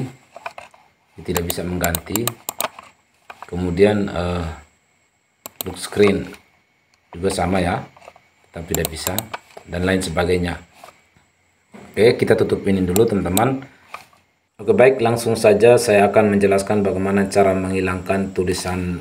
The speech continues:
aktivasi Windows. Langkah pertama, teman-teman harus memiliki serial number. Nah, kebetulan saya, eh, memiliki serial number yang saya backup dari, eh, bawaan Windowsnya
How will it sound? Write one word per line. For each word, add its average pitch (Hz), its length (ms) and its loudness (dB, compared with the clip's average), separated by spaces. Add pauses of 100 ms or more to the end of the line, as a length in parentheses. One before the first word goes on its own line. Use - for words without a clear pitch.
aktivasi 90 640 -4
Windows. 87 560 0 (960)
Langkah 113 240 2
pertama, 131 640 2 (720)
teman-teman 117 480 2
harus 117 240 4
memiliki 107 480 0
serial 101 400 6
number. 98 480 0 (720)
Nah, 76 160 -14 (400)
kebetulan 110 480 6
saya, 107 400 6
eh, 98 400 0
memiliki 98 400 2
serial 95 320 2
number 92 560 2
yang 95 240 -2
saya 95 320 0
backup 101 400 0
dari, 87 480 -4
eh, 87 320 -8
bawaan 90 400 -2
Windowsnya 90 720 -2